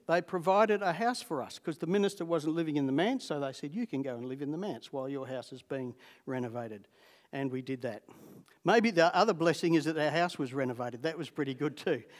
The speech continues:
<laughs> You know, there are many stories over our lifetime, uh, Lynn and mine, that we could relate to you, that could sh-, that as we reflect back, we can see,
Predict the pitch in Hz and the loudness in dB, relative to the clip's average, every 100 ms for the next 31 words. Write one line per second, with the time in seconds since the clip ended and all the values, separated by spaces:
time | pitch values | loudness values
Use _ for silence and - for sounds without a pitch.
0 | - - - 127 - - 139 - - - | -20 -16 -6 -6 -6 -6 -6 -8 -12 -12
1 | _ _ _ - - - 190 202 233 220 | _ _ _ -20 -20 -4 6 10 10 10
2 | 196 196 208 214 202 - 190 185 185 139 | 8 8 8 8 4 0 2 4 4 2
3 | 143 - - _ _ _ _ - 156 185 | -2 -8 -14 _ _ _ _ -6 4 8
4 | 180 180 180 185 185 170 151 143 - 135 | 8 8 4 4 4 4 4 2 -4 -2
5 | 143 165 160 151 135 135 160 170 156 131 | -2 -2 -6 -8 -8 -4 -2 0 0 -2
6 | 131 185 _ _ _ _ 160 180 196 208 | -4 -8 _ _ _ _ 0 2 6 4
7 | 202 190 156 156 156 170 190 - 160 139 | 6 0 4 4 6 4 0 -2 2 2
8 | 135 147 156 160 139 - - 151 139 143 | 2 0 -2 -6 -8 -10 -12 -12 -12 -6
9 | 139 151 170 180 208 208 202 - 196 185 | -6 -2 -2 -2 -4 -2 -4 -4 -6 -4
10 | 185 147 143 151 - 151 - - 226 156 | -2 -2 -2 -6 -4 -8 -6 2 4 4
11 | 120 | -2